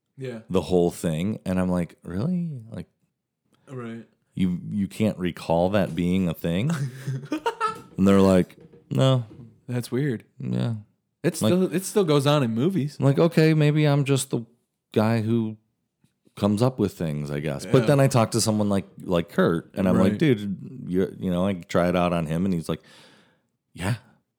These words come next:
Speaker 2: I get it, man.
Speaker 1: <laughs>
Speaker 2: Y-, you know, I, I totally understand
Speaker 1: Yeah.
Speaker 2: where you're coming from, and that is kinda strange."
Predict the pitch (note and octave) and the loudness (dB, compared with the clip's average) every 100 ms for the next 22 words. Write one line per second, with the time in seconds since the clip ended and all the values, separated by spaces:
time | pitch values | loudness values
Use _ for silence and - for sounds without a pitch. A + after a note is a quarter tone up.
0 | _ _ D#2 E2+ A2+ A#2 D2+ E2 A#2 B2 | _ _ -4 -2 0 -2 -8 -8 -10 -2
1 | C3 A#2 F#2 G2 F2+ F#2 E2+ F2+ - _ | 0 0 0 0 0 -2 -2 -4 -6 _
2 | D#2+ - F2+ E2+ F2 D#2 - F2+ E2+ E2 | -10 -2 0 0 -2 -2 -4 -2 -2 -6
3 | - A2+ C3 G2 F#2+ F2+ G2 G#2+ G#2+ D#2+ | -8 0 0 4 4 4 0 -2 0 -2
4 | D2+ D2+ D#2+ E2+ D#2+ - E2+ D#2+ C#2+ - | -2 0 0 0 -2 -4 -4 -4 -4 -4
5 | G#2 C#2+ - | -4 -6 -12